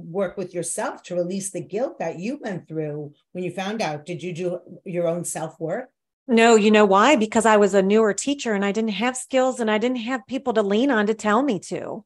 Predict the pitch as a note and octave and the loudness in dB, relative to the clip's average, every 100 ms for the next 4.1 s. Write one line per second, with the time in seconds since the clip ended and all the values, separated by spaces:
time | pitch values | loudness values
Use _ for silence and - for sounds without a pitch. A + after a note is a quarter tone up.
0 | _ D#3+ D#3 D3+ D3 G#3 G#3+ C#4+ - A3 | _ -12 -10 -10 -2 4 4 4 0 -4
1 | A#3+ C#4+ A3+ F#3+ B3+ D#4 D#4 C#4 F#3+ E3 | -2 -4 -6 -4 -2 -2 -4 -2 -2 -2
2 | G3 F3 A#3 G#3+ G#3+ A3+ F3 E3+ G3+ G#3 | -6 -6 -2 0 2 4 4 2 0 0
3 | G3+ G#3 A3+ A#3 - A#3+ - C#4+ F4 D4 | 0 0 0 0 -4 -6 -4 -4 0 0
4 | - | -2